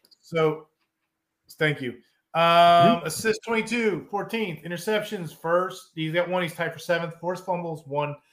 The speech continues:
Speaker 1: tied for ninth. What makes these guys who they are is their snap counts. I mean, he had a hundred percent.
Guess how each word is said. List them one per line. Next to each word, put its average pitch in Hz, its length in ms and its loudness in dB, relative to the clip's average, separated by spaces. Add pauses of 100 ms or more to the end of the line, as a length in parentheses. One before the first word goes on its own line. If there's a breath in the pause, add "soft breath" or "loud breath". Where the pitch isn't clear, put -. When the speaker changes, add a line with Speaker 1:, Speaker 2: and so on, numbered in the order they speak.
(180)
Speaker 1:
tied 147 200 -2
for 147 80 -10
ninth. 147 260 -4 (460)
What 180 200 0
makes 254 420 0
these 190 340 -4
guys 196 480 4
who 185 180 -8
they 165 160 2
are 156 420 2
is 135 200 -10
their 151 140 -8
snap 151 440 -4
counts. 123 380 -10
I 135 80 -10
mean, 139 200 -8
he 160 160 -6
had 180 140 4
a 175 60 0
hundred 170 180 -4
percent. 180 380 -6